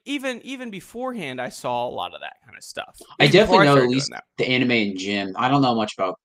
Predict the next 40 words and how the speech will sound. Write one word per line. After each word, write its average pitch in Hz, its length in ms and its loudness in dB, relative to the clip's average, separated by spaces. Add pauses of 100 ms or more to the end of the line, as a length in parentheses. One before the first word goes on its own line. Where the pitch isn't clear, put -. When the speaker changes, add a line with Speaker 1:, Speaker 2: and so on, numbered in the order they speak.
Speaker 2:
I 107 60 -10
don't 104 80 -6
know 101 80 -6
much 98 260 -8
about 95 140 -8
the 104 80 -12
golf 95 300 -6
thing, 95 200 -14
obviously, 95 640 -8
but 98 240 -8 (100)
Speaker 1:
The 190 120 2
anime 240 320 4
gym 185 320 -2
is 139 140 -12
cor-, 170 300 -6
the 156 220 -6
anime 214 220 -6
and 165 140 -8
gym 160 160 -12
is 135 140 -16
correlated 131 540 -10
now. - 240 -20 (500)
Speaker 2:
Oh, 202 120 10
yeah, 180 120 6
yeah, 156 140 4
yeah, 117 160 4
yeah, 123 140 2
Speaker 1:
Which 113 100 6
Speaker 2:
I 127 100 4
Speaker 1:
is 131 60 4
Speaker 2:
know. 110 80 2
Speaker 1:
so 247 300 4
cool. 240 340 -12
Like, 196 240 -12 (100)
Speaker 2:
I 139 80 6
love 135 280 4
that. - 160 4
Speaker 1:
a - 20 0
lot 247 140 2
of, 220 100 -6